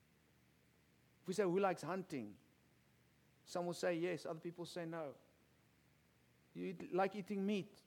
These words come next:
Some will be in one group and, uh, and some in another group. We say, "Who's a Democrat?" Oh, there'll be one group. "Who's a Republican?" Oh, there'll be one group. There's all kinds of ways that we can divide ourselves. Who likes beans?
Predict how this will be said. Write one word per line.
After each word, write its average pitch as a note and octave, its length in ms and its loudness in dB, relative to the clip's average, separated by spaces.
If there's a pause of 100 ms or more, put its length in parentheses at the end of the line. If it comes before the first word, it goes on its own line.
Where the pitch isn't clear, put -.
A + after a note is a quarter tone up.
Some F#3 240 -2
will F3+ 120 -2
be F#3+ 100 0
in F3 100 0
one F#3 180 2
group F3 280 0
and, E3+ 200 -2
uh, E3+ 40 0 (540)
and F3 100 -4
some F#3+ 160 4
in E3 80 2
another E3 320 0 (200)
group. D3 260 -6 (560)
We E3+ 80 -4
say, G3 180 6
"Who's F#3 180 2
a G3+ 40 0
Democrat?" G3+ 680 0 (760)
Oh, - 80 -2
there'll F#3 160 -2
be F#3 100 2
one F3+ 220 2
group. D#3+ 320 -4 (380)
"Who's F3 160 2
a G3+ 40 6
Republican?" G3 600 4
Oh, F#3 100 2
there'll F3+ 180 0
be F3+ 120 0
one F#3+ 220 0
group. D3+ 200 -6
There's E3+ 140 0
all A3 100 6
kinds A3 240 2
of D#3+ 80 -2
ways F3+ 440 4 (240)
that D#3+ 120 2
we F3+ 80 -2
can F3 160 0
divide D#3+ 380 2
ourselves. C#3+ 580 -2 (880)
Who - 80 2
likes G3+ 220 8
beans? D3+ 640 0